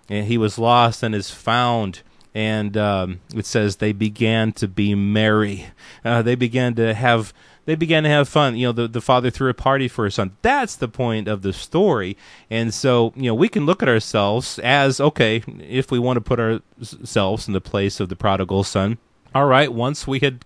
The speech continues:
<laughs> gone missing, once we were lost, but now we're found, let's be happy about it. Let's not walk with our heads hung low going, "Oh, I'm no longer worthy.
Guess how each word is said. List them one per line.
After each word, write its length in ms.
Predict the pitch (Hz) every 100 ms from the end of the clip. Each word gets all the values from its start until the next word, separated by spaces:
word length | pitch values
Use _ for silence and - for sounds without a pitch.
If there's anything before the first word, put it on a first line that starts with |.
| - -
<laughs> 180 | 139
gone 240 | 160 147 127
missing, 340 | 135 - 131
once 180 | 123 131
we 100 | 131
were 100 | 123
lost, 380 | 113 120 127 -
but 120 | 147
now 200 | 143 202
we're 120 | 190 151
found, 500 | - 190 175 160 156 - - - -
let's 180 | 156 -
be 160 | 139
happy 440 | 104 139 143 143 127
about 340 | 110 107 98
it. 40 | 95
Let's 240 | 113 -
not 220 | 120 104
walk 320 | 110 110 113
with 180 | 110 -
our 220 | 104 98 - - -
heads 320 | - 120 110 101
hung 200 | 110 101
low 200 | 104 101
going, 240 | 101 101
"Oh, 160 | 113 110
I'm 160 | 104
no 180 | 107 117
longer 380 | 110 110 110 104
worthy. 480 | 98 107 104 104